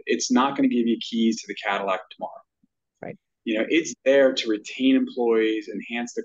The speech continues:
Speaker 1: culture, and reward you when you retire with a meaningful benefit that's being given to the employees at no cost to them. But the reality is, I think it's, it's better received when you have an outside third party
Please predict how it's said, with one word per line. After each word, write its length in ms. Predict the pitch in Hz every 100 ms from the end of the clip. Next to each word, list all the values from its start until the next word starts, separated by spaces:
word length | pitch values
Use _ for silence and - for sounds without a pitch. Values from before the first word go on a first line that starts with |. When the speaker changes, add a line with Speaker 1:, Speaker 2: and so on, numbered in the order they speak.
| -
Speaker 1:
culture, 680 | 107 104 - 107 104 104 -
and 160 | 107
reward 540 | 107 101 107 156 185 113
you 120 | 107 104
when 100 | 107
you 80 |
retire 560 | 101 98 - 151 165 98
with 120 | 101
a 80 | 101
meaningful 420 | 107 120 135 131
benefit 480 | 101 104 113 - 170 - _ _ _ -
that's 180 | 147 -
being 280 | 185 165
given 260 | 117 151 170
to 100 | 131
the 80 | 117
employees 400 | 101 - 131 117
at 80 | 107
no 160 | 110 - -
cost 220 | 107 110 -
to 60 |
them. 240 | 143 160 - _ _ _ _ _ _
But 120 | - 156
the 80 |
reality 480 | 135 135 143 160 147
is, 100 | 127
I 80 | 123 -
think 140 | 165
it's, 260 | 190 - - -
it's 220 | 117 - _ -
better 260 | 143 175
received 540 | 180 - - 127 123 120
when 100 | 113
you 120 | 110
have 80 | 110
an 100 | 110 -
outside 480 | 117 123 - 120 117 -
third 240 | 117 110 -
party 240 | 110 107